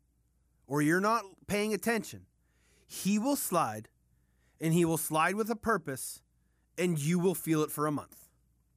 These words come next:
Your wrists will feel it. Your teeth will feel it. And trust me, every part of your body will know that you played a game against Rory Smith if you're not paying attention.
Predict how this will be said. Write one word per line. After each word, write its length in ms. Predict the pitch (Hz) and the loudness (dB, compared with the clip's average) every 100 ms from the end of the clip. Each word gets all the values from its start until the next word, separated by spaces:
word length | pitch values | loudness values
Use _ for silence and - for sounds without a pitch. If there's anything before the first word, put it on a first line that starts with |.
| _ _ _ _ _ _ _ _ _ _ _ _ _ _ _ | _ _ _ _ _ _ _ _ _ _ _ _ _ _ _
Your 220 | 123 143 | -2 0
wrists 500 | 131 151 180 - - | 2 0 0 -6 -4
will 120 | 180 | -2
feel 280 | 160 170 165 | 0 0 0
it. 120 | 151 _ _ _ _ _ _ _ | -2 _ _ _ _ _ _ _
Your 160 | - 147 | -2 -2
teeth 560 | 151 - 196 208 - - - | -2 -4 0 2 0 -10 -4
will 180 | 165 | -2
feel 300 | 160 - 147 | -2 0 0
it. 140 | 135 127 _ _ _ _ _ _ _ _ _ _ _ _ _ _ _ _ _ _ _ _ _ _ _ _ | 0 -8 _ _ _ _ _ _ _ _ _ _ _ _ _ _ _ _ _ _ _ _ _ _ _ _
And 180 | 147 156 | 0 0
trust 320 | 170 196 - | 2 0 0
me, 280 | 151 143 120 _ - | 0 0 -4 _ -6
every 400 | 170 180 196 196 | -2 0 -2 -2
part 300 | 151 180 180 | -2 0 0
of 100 | 175 | 0
your 80 | |
body 320 | 170 156 156 147 | 0 0 0 0
will 140 | 147 | 0
know 180 | 147 143 | 0 0
that 100 | 131 | -2
you 140 | 143 | -6
played 220 | 143 156 | -2 -2
a 60 | 147 | -2
game 220 | 135 139 | -2 -2
against 300 | 131 131 123 | -2 -4 -4
Rory 200 | 135 123 | -4 -4
Smith 400 | 117 151 123 - _ | -4 -4 -4 -8 _
if 260 | 170 185 - | -4 -4 -2
you're 140 | 214 | -2
not 200 | 190 160 | 0 0
paying 220 | 156 160 | -2 -2
attention. 420 | 160 156 196 180 | -2 0 -2 -4